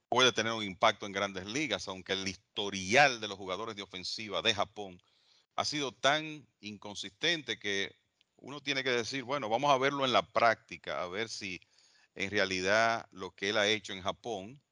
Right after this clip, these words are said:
puede traducirse, por lo menos de una manera cercana". No creo que vaya a poner los mismos números, pero por lo menos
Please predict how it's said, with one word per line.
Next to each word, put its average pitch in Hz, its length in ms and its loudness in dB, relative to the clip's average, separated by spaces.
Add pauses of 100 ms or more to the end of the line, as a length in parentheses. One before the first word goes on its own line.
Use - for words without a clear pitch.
(720)
puede 110 680 2 (400)
traducirse, 110 960 -2 (1080)
por 92 140 -10
lo 92 60 -8
menos 113 220 -2
de 113 60 -4
una 117 120 4
manera 104 320 4
cercana". 82 500 -2
No 92 120 -12
creo 104 160 -8
que 90 60 -6
vaya 92 180 2
a 87 40 -2
poner 90 200 -8
los 92 120 -8
mismos 104 300 -10
números, 147 400 -4
pero 98 160 -6
por 90 160 -6
lo 90 100 -4
menos 101 360 -4